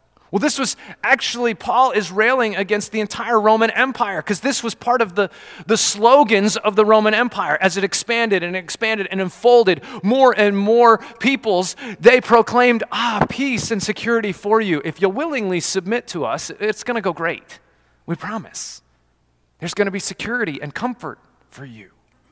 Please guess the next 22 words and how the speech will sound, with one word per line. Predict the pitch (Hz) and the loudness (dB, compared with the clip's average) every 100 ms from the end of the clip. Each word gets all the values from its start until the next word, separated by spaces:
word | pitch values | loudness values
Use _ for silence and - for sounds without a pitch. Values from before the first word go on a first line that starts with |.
| _ _ _ _ _ _ _ _ _ _ _ _ _ _ _ _ _ _ _ _ - | _ _ _ _ _ _ _ _ _ _ _ _ _ _ _ _ _ _ _ _ -14
And | 139 | -6
so | - 160 | -4 -4
Paul | - - 196 220 175 | -6 -12 0 4 4
is | 151 | 0
saying, | - 180 160 - | -4 -6 -6 -4
"Don't | 170 240 | -4 -2
get | - | -6
caught | - 139 120 | -8 -10 -10
up | 104 117 | -10 -12
in | |
that." | 104 110 160 _ - - _ _ _ _ _ _ _ _ _ | -12 -16 -18 _ -20 -20 _ _ _ _ _ _ _ _ _
They, | - 277 - | -2 -2 4
they | 269 | 4
can't | 302 - 277 - | 6 2 0 0
promise | - 233 269 277 247 - 185 | 2 4 6 6 4 2 -2
you | 196 170 | 0 0
that. | 127 123 104 - - - _ _ _ _ _ _ _ _ _ _ _ | 0 0 -2 -10 -16 -16 _ _ _ _ _ _ _ _ _ _ _
They | 151 277 | 4 6
don't | 302 262 | 6 2
have | - 247 254 202 | 2 2 4 2
that | 170 247 240 - - | 2 2 2 0 0
authority. | 233 - 285 285 254 170 127 | 0 2 4 6 4 2 -2